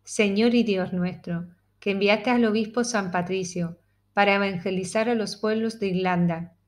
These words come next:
concédenos por sus méritos de intercesión que quienes nos gloriemos de ser cristianos anunciemos a los hombres tus maravillas.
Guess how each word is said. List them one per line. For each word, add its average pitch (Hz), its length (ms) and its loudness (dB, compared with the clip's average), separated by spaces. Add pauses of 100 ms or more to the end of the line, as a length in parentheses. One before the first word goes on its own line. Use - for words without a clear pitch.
(240)
concédenos 196 760 -2
por 196 140 -4
sus 185 200 -4
méritos 208 400 -2
de 196 60 0
intercesión 190 840 -4 (260)
que 190 160 -6
quienes 202 280 0
nos 190 120 -2
gloriemos 214 500 0
de 220 100 0
ser 185 280 -4
cristianos 214 600 -4 (340)
anunciemos 190 640 0
a 220 80 0
los 185 220 -4
hombres 226 300 -2
tus 202 160 -4
maravillas. 170 640 0